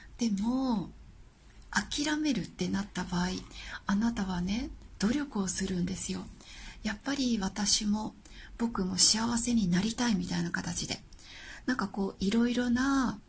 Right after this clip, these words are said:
重荷とか、あの人との思い出、あの人からもらったものとか、例えば捨てたりとかね。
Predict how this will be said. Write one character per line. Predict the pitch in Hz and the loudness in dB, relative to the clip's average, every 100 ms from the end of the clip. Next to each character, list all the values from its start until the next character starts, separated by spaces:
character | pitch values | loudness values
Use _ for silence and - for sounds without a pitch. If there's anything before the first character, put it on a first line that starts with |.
| - - - - - | -20 -20 -20 -6 0
重 | 190 208 214 | 4 4 2
荷 | 214 | -2
と | 180 | -6
か、 | 175 196 - - - - - - - | -6 -8 -8 -14 -20 -20 -18 -8 2
あ | 202 | 4
の | 220 | 4
人 | 226 185 180 | 0 -2 -2
と | 214 | 0
の | 247 247 | 0 0
思 | 175 180 190 190 | 0 2 4 2
い | 175 | 0
出、 | 190 - - - - - - - - | -2 -4 -10 -20 -20 -20 -18 -8 0
あ | 208 | 2
の | 226 | 2
人 | 233 202 | 2 -2
か | 202 254 | 0 0
ら | 247 | 2
も | 185 196 | 2 2
ら | 202 | 2
っ | - | 0
た | - | -2
も | 165 170 | 0 2
の | 190 202 | 4 2
と | 170 | 0
か、 | - - - - - - 214 208 | -6 -10 -12 -14 -14 -6 -4 0
例 | 202 | 0
え | |
ば | 180 | 8
捨 | - - | 10 10
て | 233 | 8
た | 240 | 0
り | 233 | 0
と | 190 | -2
か | 170 185 | -4 -4
ね。 | 214 | -4